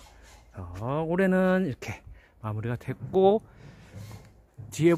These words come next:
위에 보시면 이제 성장이 어느 정도 멈췄죠. 성장이 정확하게 멈춘 거를 확인한 후에 감사 비료를 줄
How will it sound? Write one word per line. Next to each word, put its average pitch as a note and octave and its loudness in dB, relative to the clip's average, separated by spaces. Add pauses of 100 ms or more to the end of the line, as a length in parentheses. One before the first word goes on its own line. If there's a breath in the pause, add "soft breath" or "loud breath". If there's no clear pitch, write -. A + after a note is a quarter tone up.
위에 E3 4
보시면 D#3 2
이제 D3 0
성장이 G#3 4
어느 D3 2
정도 D#3+ 2
멈췄죠. B2+ 0 (120)
성장이 F3 2
정확하게 C#3 2
멈춘 A#2 -2
거를 B2+ 0
확인한 D#3+ 2
후에 A3 6 (1160 loud breath)
감사 A#2+ -2
비료를 D3+ 4
줄 A#2+ -6